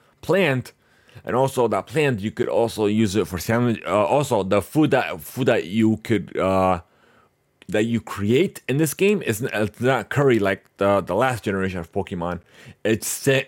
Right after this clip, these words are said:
they're sandwiches, and there is one, uh, teacher within, uh, the academy, uh, which is the, the home ec teacher that will,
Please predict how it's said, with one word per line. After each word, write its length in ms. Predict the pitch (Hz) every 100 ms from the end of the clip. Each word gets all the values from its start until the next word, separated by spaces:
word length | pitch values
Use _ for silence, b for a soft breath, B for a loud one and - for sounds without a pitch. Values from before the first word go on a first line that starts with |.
| 67
they're 200 | 92 104
sandwiches, 720 | 101 127 117 95 78 78 71 - _ _ _ _ _ B B B
and 220 | 101 110
there 140 | 117 117
is 160 | 95
one, 400 | 101 139 165 135 - _ _
uh, 240 | 98 101 92 -
teacher 440 | 170 - 107 - _ _ _ _ _ _ _ _ _ - -
within, 500 | 117 107 127 120 92 b b b b
uh, 100 | 90
the 100 | 95
academy, 540 | 101 131 120 104 98 90 b b b _
uh, 60 | 87
which 180 | 104 92
is 160 | 85
the, 400 | 73 104 101 95
the 120 | 85 98
home 220 | 127 127
ec 160 | 110
teacher 380 | - 92 85 73
that 320 | 73 98 73
will, 460 | 101 123 120 87